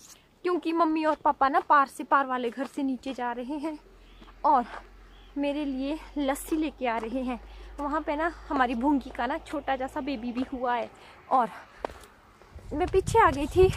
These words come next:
पिछली बार भी लस्सी लाई थी, फिर मैंने वो डब्बे यहाँ ला के रखे हैं क्योंकि डब्बे डब्बे ही हो जाते हैं, फिर वापस भी देने पड़ते हैं। तो आगे भी ना आने जाने वाले, मैं रास्ता देख रही हूँ इसलिए नीचे देख रही हूँ, कैमरा में नहीं देख सकती हूँ।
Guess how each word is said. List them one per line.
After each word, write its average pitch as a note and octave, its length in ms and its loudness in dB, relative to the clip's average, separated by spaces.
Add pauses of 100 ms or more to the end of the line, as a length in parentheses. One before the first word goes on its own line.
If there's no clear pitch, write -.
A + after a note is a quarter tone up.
(140)
पिछली F#4+ 220 2
बार D4+ 220 6
भी C#4+ 100 -2
लस्सी D#4+ 320 2
लाई B3 200 0
थी, D4 200 -4 (460)
फिर E4 120 -2
मैंने D4 260 0
वो D4 200 -2 (640)
डब्बे A#3+ 280 0
यहाँ D4+ 300 -2
ला E4 120 4
के C#4+ 160 -4
रखे C4+ 220 -2
हैं C#4 100 0
क्योंकि D4+ 240 -4
डब्बे A3+ 260 -2
डब्बे C4 240 -4
ही D#4 80 2
हो D#4 200 0
जाते A3+ 320 -4
हैं, A#3+ 140 -6
फिर C#4 100 -6
वापस C4+ 400 0
भी C4+ 80 -6
देने B3 260 -2
पड़ते A#3 300 -6
हैं। B3 180 -4 (500)
तो D#4 80 0
आगे D4+ 320 6
भी D4 120 0
ना E4 160 2
आने D4 260 0
जाने C4+ 240 0
वाले, C4 220 -2
मैं E4 140 2
रास्ता D#4+ 280 0
देख D4+ 240 -6
रही C#4 100 -4
हूँ C4+ 80 -2
इसलिए D4+ 220 -6
नीचे C4 240 -2
देख B3 200 -4
रही C4+ 100 0
हूँ, C4+ 80 0
कैमरा C4 300 -2
में C4 80 -4
नहीं C4 220 -2
देख C4 180 -4
सकती C4 320 -8
हूँ। B3+ 120 -2